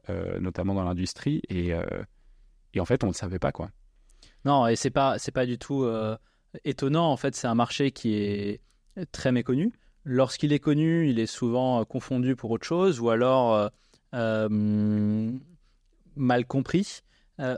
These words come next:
Speaker 2: alors qu'en effet, c'est non seulement le pilier de toute la stratégie climat et énergie de l'Union européenne,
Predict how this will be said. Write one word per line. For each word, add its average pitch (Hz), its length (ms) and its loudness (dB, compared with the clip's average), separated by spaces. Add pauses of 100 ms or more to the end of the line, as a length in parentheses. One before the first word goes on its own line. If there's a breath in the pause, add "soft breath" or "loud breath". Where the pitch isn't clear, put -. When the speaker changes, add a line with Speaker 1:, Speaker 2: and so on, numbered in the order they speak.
Speaker 2:
alors 143 380 2
qu'en 123 160 2
effet, 180 320 2
c'est 123 480 -2 (260)
non 143 120 -2
seulement 185 280 2
le 135 120 2
pilier 165 580 2 (180)
de 120 120 -4
toute - 280 -2
la 156 80 2
stratégie 139 840 -2
climat 139 580 0 (100)
et 156 120 4
énergie 131 500 2
de 117 100 0
l'Union 110 260 2
européenne, 123 520 2